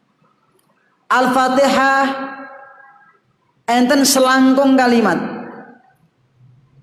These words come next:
Ya. Niki. Wa hurufuha,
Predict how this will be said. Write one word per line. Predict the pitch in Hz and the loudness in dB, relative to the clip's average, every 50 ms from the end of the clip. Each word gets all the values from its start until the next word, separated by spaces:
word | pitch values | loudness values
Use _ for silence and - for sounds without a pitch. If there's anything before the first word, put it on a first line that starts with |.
| _ _ _ _ _ - | _ _ _ _ _ -14
Ya. | 143 - - - - - - - - - - _ _ _ _ _ _ _ _ _ _ _ _ _ _ _ | -14 -14 -12 -14 -16 -20 -20 -20 -20 -20 -20 _ _ _ _ _ _ _ _ _ _ _ _ _ _ _
Niki. | 151 156 160 180 175 151 - - - - - - - - - - - - - _ _ _ _ _ _ _ _ _ _ _ _ _ _ _ _ _ _ _ _ _ _ | -2 0 0 2 0 0 0 -2 -6 -8 -8 -12 -14 -18 -20 -20 -20 -20 -20 _ _ _ _ _ _ _ _ _ _ _ _ _ _ _ _ _ _ _ _ _ _
Wa | - 196 233 - | -4 -2 -2 0
hurufuha, | 240 277 294 294 320 392 403 370 - 294 349 320 247 277 285 262 247 | 0 0 2 2 2 2 0 0 0 0 0 2 2 2 2 2 2